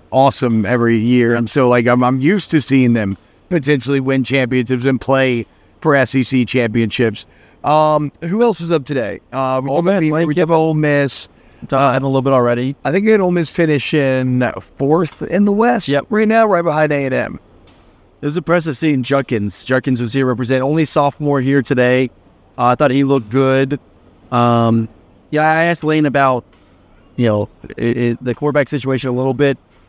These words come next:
Speaker 2: and he talked about Jackson Dart, and it was interesting 'cause I also talked to Spencer Rattler from
Speaker 1: Yeah.
Speaker 2: South Carolina about this. You know, people think it's so easy, "Oh, I'm a great quarterback. I can just pick up and go somewhere else and be elite."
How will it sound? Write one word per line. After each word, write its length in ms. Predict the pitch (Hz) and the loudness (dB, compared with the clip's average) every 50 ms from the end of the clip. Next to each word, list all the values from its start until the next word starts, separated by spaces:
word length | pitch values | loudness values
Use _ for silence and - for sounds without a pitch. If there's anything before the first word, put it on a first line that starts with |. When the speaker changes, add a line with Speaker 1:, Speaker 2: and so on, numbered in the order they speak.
| _ _ - | _ _ -6
Speaker 2:
and 100 | 156 160 | -4 -2
he 80 | 175 170 | -2 0
talked 220 | - 240 254 202 | 0 0 0 0
about 280 | 196 185 190 175 151 - _ _ _ _ - | 0 0 0 0 0 -2 _ _ _ _ -8
Jackson 440 | 127 135 151 147 147 - - 147 135 | -2 0 0 0 0 -2 -4 -4 -2
Dart, 300 | 123 147 147 123 104 - _ - | 0 0 0 0 -2 -4 _ -6
and 140 | - 131 139 | -4 -2 0
it 40 | 143 | 0
was 100 | 139 123 | 0 0
interesting 300 | 156 143 147 151 139 135 | 0 0 0 0 0 0
'cause 80 | 131 139 | 0 2
I 100 | 135 135 | 2 2
also 180 | 143 135 - - | 0 -2 -2 -2
talked 160 | 160 147 131 | 0 0 0
to 60 | 123 | -2
Spencer 360 | - - 151 143 123 - 131 | -4 -4 -2 -2 -2 -2 -2
Rattler 340 | 117 123 135 139 135 135 127 | 0 0 0 0 0 -2 -4
from 140 | - - 123 | -2 -2 0
Speaker 1:
Yeah. 280 | 143 147 131 110 95 113 | 0 2 0 0 -2 -2
Speaker 2:
South 240 | - 143 139 - | 0 0 0 0
Carolina 360 | - 147 135 127 139 143 139 131 | 0 -2 0 0 0 0 0 0
about 260 | 123 127 117 110 - | 2 2 2 2 2
this. 280 | 120 120 123 120 - - - _ _ _ _ _ _ _ _ | 0 -2 -2 -2 -6 -14 -20 _ _ _ _ _ _ _ _
You 100 | - 180 | -4 -2
know, 60 | 196 170 | -2 0
people 240 | - 185 226 220 | 0 0 0 0
think 160 | 175 196 190 180 | 2 2 0 0
it's 100 | 160 - | 0 -2
so 180 | - 185 170 175 | -2 0 0 0
easy, 260 | 185 156 156 165 156 | 0 0 0 0 0
"Oh, 100 | 147 151 | 0 0
I'm 140 | 156 156 147 | 0 0 0
a 60 | 131 | -2
great 320 | 120 127 151 156 147 - | 0 0 0 0 0 0
quarterback. 580 | - 147 170 175 156 139 143 139 135 131 - - | -2 -2 0 0 0 2 2 2 2 2 0 0
I 100 | 139 139 | 0 0
can 120 | 139 147 | 0 0
just 180 | 131 139 - - | -2 -4 -6 -4
pick 200 | - 156 151 - | -2 -2 0 0
up 140 | 147 135 - | 0 -2 -2
and 140 | 131 127 120 | -2 -2 0
go 140 | 139 143 135 | 0 0 0
somewhere 240 | - 139 139 143 | -2 -2 -2 0
else 200 | 143 139 123 - | 0 0 0 -2
and 100 | 131 123 | -2 -2
be 140 | 127 127 127 | 0 2 2
elite." 380 | 127 120 127 156 170 147 123 | 2 2 2 2 2 2 0